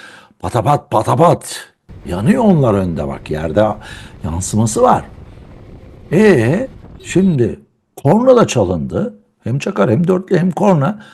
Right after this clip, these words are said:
Buna rağmen adam çıkıyor ya. Oysa ki Alperen her şeyi yapmış gibi görünüyor. Öyle değil mi? Hayır. Alperen'in yapması gereken aracı görünce yavaşlamaktı. Bu kadar. Çıkar arkadaşlar. Yani sen de çakar var diye seni görmek zorunda değil.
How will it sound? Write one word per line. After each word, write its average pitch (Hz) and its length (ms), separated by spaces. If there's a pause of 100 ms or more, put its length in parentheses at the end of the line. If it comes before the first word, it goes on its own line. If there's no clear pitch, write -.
(220)
Buna 269 240
rağmen 220 300
adam 214 260
çıkıyor 196 400
ya. 113 220 (400)
Oysa 214 380
ki 147 80
Alperen 190 640 (120)
her 269 240
şeyi 190 260
yapmış 214 460
gibi 131 180
görünüyor. 85 440
Öyle 202 180
değil 214 120
mi? 113 160 (560)
Hayır. 147 340 (320)
Alperen'in 143 460
yapması 180 440
gereken 139 480
aracı 180 300
görünce 160 340
yavaşlamaktı. 180 640 (200)
Bu - 80
kadar. 226 280 (720)
Çıkar 196 300
arkadaşlar. 196 680 (400)
Yani 98 200
sen 113 260
de 117 80
çakar 113 340
var 113 260
diye 110 120
seni 101 240
görmek 101 360
zorunda 92 420
değil. 220 280